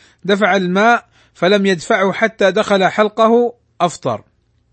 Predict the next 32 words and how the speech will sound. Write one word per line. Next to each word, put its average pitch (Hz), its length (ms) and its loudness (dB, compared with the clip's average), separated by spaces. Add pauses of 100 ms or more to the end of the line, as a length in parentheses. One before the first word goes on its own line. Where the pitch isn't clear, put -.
(120)
وعن 160 200 0
ابن 208 180 0
جريج: 214 360 2
قلت 214 300 0
لعطاء: 196 680 2
"الصائم 208 500 0
يمضمض 170 640 -2
ثم 202 280 -4
يزدرد 180 640 0
ريقه 208 640 2 (380)
وهو 190 280 2
صائم"، 160 500 -2 (340)
قال: 190 180 2
"لا 202 240 4
يضره 185 520 0
وما 185 560 -2
بقي 185 380 0
في 160 180 -4
فيه". 143 400 -4 (520)
قال 170 140 2
ابن 180 160 -2
بطال: 185 580 0 (340)
"ظاهره 190 760 2 (280)
إباحة 196 560 0
الازدراد 175 840 -2
لما 180 280 -2
بقي 202 360 -2
في 180 100 -4
الفم 202 260 0
من 190 260 -4
ماء 196 200 -2
المضمضة، 180 580 -4